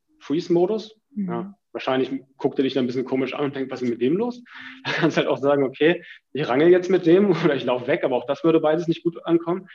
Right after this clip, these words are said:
Speaker 1: Das heißt, wir machen eigentlich keiner dieser drei Geschichten.
Speaker 2: Mhm.
Speaker 1: So, die Energie ist aber von unserem Körper nach wie vor zur Verfügung gestellt.
Speaker 2: Mhm.
Speaker 1: Heißt was? Die Muskulatur wird aktiviert, wir verkrampfen.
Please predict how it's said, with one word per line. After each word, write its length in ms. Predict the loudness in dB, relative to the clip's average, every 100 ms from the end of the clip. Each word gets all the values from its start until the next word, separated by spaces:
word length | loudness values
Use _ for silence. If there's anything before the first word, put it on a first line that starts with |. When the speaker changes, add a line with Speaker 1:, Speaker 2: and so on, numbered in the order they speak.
| -12
Speaker 1:
Das 140 | -8 -2
heißt, 220 | -4 -2
wir 60 | -2
machen 220 | -2 -2
eigentlich 200 | -6 -6
keiner 260 | -2 0
dieser 200 | 0 -4
drei 240 | -4 -4 -6
Geschichten. 500 | -6 -12 -14 -20 _ _ _ _ -10
Speaker 2:
Mhm. 220 | -10 -4
Speaker 1:
So, 180 | -4 -4
die 160 | -4
Energie 320 | -2 -2 -4 -6
ist 120 | -2
aber 140 | 0 0 0
von 100 | -2
unserem 180 | -2 -2
Körper 300 | -2 0 -2
nach 220 | -2 -4
wie 60 | -8
vor 200 | -6 -10
zur 160 | -12
Verfügung 420 | -16 -8 -6 -4 -6
gestellt. 500 | -6 -4 -4 -4 -18
Speaker 2:
Mhm. 180 | -16 -8
Speaker 1:
Heißt 220 | -8 -2
was? 280 | -4 -4 -16 _ -20 _ -6
Die 60 |
Muskulatur 580 | -6 -4 -6 -6 2 2
wird 120 | 2
aktiviert, 440 | -6 -8 -6 -6 -6
wir 80 | -14
verkrampfen. 500 | -14 -14 -16 -16